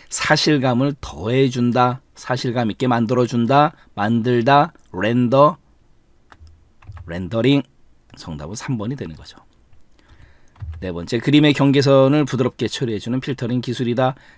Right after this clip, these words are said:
그림의 경계, 계단 현상을 없애주는 거, 안티 엘리어싱이죠.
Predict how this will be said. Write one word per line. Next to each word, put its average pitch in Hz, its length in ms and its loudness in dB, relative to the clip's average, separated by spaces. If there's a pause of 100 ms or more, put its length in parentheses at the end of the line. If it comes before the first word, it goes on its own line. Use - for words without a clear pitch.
(220)
그림의 127 320 2
경계, 107 380 -4
계단 127 400 0
현상을 117 340 -2
없애주는 98 420 -10
거, 143 280 2
안티 131 440 -8 (500)
엘리어싱이죠. 85 600 -12